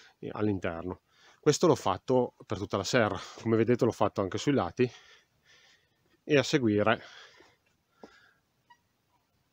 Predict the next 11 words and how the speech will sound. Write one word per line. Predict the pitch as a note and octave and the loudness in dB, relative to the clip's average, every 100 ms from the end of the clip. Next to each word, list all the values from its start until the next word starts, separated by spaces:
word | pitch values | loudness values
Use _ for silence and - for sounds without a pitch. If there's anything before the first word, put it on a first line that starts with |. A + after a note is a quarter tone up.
| _ _ _ _ _ _ _ _ _ _ _ _ _ - | _ _ _ _ _ _ _ _ _ _ _ _ _ -4
per | B2+ | -2
tutte | B2+ C3 | 0 -2
queste | A2+ - - | -2 -2 -4
parti, | F#2 F2+ - | -6 -8 -2
quindi | D3+ B2 A2+ | 4 4 6
potrò | C3 - A#2 | 4 6 6
in | G2+ | 6
qualsiasi | A#2 - B2 C#3 | 2 0 0 4
momento | C#3+ C3 G#2 G2 B2+ | 4 6 2 0 -2
poter | A#2+ A2 G2+ | 0 -2 0
innaffiare | A2 C3 - G#2 F2+ A2+ | 0 0 0 -2 2 0